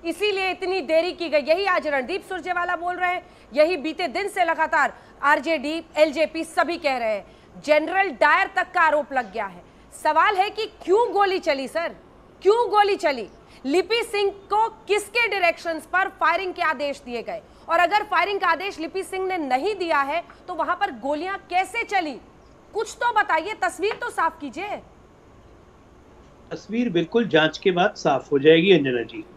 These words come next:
Speaker 2: दो चीजें हैं जो मैं परसों से बोल रहा हूँ। General Dyer साहब एक साथ तीनों को कौन ले जाते हैं, चाहे वो रणदीप सुरजेवाला हो, चाहे चिराग पासवान हो, चाहे तेजस्वी यादव हो, तीनों के दिमाग में एक साथ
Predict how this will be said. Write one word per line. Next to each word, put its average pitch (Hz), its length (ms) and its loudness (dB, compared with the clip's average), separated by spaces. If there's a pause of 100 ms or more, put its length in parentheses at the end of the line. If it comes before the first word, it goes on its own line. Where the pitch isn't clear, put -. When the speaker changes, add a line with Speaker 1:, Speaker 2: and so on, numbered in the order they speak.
Speaker 2:
दो 185 160 12
चीजें 196 340 4
हैं 202 140 4
जो 196 120 6
मैं 196 80 2
परसों 170 360 4
से 160 160 2
बोल 127 220 4
रहा 117 140 -4
हूँ। - 120 -14 (680)
General 165 340 10
Dyer 196 280 8
साहब 190 300 0
एक 190 180 0
साथ 185 220 -2
तीनों 190 320 -4
को 196 100 0
कौन 160 280 -2
ले 151 80 -4
जाते 143 280 -2
हैं, 180 100 -4
चाहे 160 180 -2
वो 156 100 2
रणदीप 151 320 -2
सुरजेवाला 170 580 6
हो, 190 200 0
चाहे 165 220 0
चिराग 151 400 2
पासवान 190 400 2
हो, 262 260 -6 (360)
चाहे 196 140 6
तेजस्वी 196 480 2
यादव 151 340 4
हो, 123 80 -12
तीनों 190 280 -2
के 220 80 2
दिमाग 202 340 0
में 208 100 4
एक 190 120 2
साथ 170 160 2